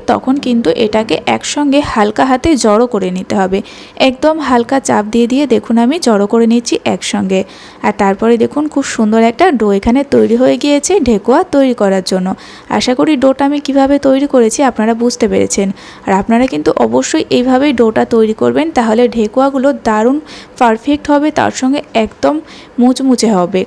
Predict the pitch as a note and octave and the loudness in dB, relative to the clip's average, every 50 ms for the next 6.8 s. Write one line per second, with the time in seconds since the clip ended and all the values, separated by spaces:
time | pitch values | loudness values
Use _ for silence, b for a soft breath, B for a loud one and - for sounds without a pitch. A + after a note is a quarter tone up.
0 | - - - A#3 A3+ - - - - C#4+ C#4+ C#4+ B3+ A3 G#3 G#3 G#3+ A3+ G3 F3+ | -6 -6 -4 -4 -2 -2 -2 0 0 0 2 2 2 2 2 2 0 0 0 0
1 | F#3 F3+ F3+ - A#3 - - - - - - - _ _ _ _ _ - - B3 | -2 -2 -4 -4 -6 -12 -20 -20 -20 -20 -20 -20 _ _ _ _ _ -4 -2 0
2 | B3 C4 C4+ C#4+ D4+ D#4 D#4+ D4+ A#3 A#3+ B3 A3+ A#3 B3 B3+ C#4+ F4+ F4 - C4 | 2 2 2 2 0 0 -2 -2 0 0 0 0 2 2 2 2 2 0 0 0
3 | B3 B3+ C4 B3+ - B3+ A#3+ A3+ G#3+ G#3+ G#3+ G#3 B3 D4+ - - - G#3+ G3+ - | 0 0 0 -2 0 0 0 0 0 -2 -2 -2 -2 -4 -4 -4 -6 -6 -4 -2
4 | A#3 A#3+ C4 C#4 C#4+ C#4+ C#4+ D#4 D#4 D4+ D4+ - D#4 C#4 C4 C4 - - A#3 A3+ | 0 0 2 2 0 0 2 0 0 0 0 0 0 2 2 2 0 -2 -4 -4
5 | - B3+ A#3+ A#3 C4+ C4 - - A#3 A#3 A#3 - D4 D4 D4+ D4+ D4+ C#4+ C4 B3+ | -4 -2 -2 0 -2 -2 -2 -2 -4 -4 -2 -2 -2 -2 0 0 0 0 0 0
6 | - D#4 F4+ - B B B B B - - - B3 B3+ C4 | 0 -2 -4 -4 B B B B B -8 -4 -2 0 2 2